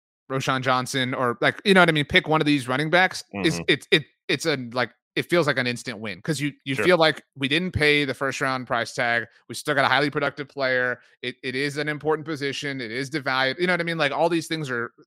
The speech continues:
Speaker 1: you know, multiple things could be true, as we love to say.
Speaker 2: That's
Speaker 1: But
Speaker 2: right.
Speaker 1: so, like, I think th-, this makes sense. This is smart.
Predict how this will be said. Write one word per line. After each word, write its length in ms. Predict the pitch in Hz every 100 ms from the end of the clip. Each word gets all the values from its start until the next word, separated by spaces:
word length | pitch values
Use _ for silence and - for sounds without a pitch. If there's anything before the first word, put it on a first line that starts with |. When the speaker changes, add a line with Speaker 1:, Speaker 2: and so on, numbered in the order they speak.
| -
Speaker 1:
you 80 |
know, 100 | 143
multiple 320 | 110 147 156 147
things 180 | 151
could 120 | - 131
be 60 |
true, 160 | 113 139
as 100 | 113
we 80 | 113
love 140 | 113
to 80 | 98
say. 200 | - 165 - _ _
Speaker 2:
That's 120 | -
Speaker 1:
But 80 | 135
Speaker 2:
right. 40 |
Speaker 1:
so, 140 | - 143
like, 180 | 139 127 _
I 80 | 151
think 220 | 143 170 - _ 165
th-, 100 | -
this 180 | 160 160
makes 240 | 170 160
sense. 300 | - 156 147
This 180 | - 120
is 80 | 120
smart. 360 | 160 180 185